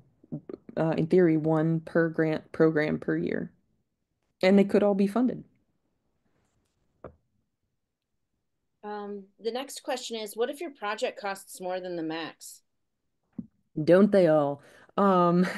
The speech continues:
Speaker 1: <laughs> that is okay. Um, but in kind of a funny little quirk, like, we really only need to know about the part that you are doing with sare funds.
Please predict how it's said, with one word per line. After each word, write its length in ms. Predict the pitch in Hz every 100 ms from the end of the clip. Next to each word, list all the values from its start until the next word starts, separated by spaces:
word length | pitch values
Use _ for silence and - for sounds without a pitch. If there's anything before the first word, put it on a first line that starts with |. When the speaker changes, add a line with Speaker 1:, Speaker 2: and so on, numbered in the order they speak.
| -
Speaker 1:
<laughs> 920 | - - 214 - - - - - -
that 220 | 202 214
is 120 | 208
okay. 480 | 185 180 202 226 277 _ _ -
Um, 440 | 190 180 175 170 -
but 400 | 165 202 202 - - -
in 180 | 190 190
kind 180 | 240 247
of 80 |
a 80 | 220
funny 400 | 202 - 208 202
little 240 | 202 190 190
quirk, 440 | - 196 233 -
like, 180 | 180 185
we 300 | 175 202 220
really 300 | 208 220 220 -
only 320 | 185 208 202
need 180 | 214 190
to 60 |
know 140 | 196 190
about 240 | 180 180
the 60 | -
part 360 | - 202 214 -
that 180 | 156 -
you 460 | 151 165 196 202 -
are 280 | 165 160 - - 156
doing 320 | 165 214 196
with 220 | 170 185 -
sare 300 | - 165 160
funds. 520 | - - - -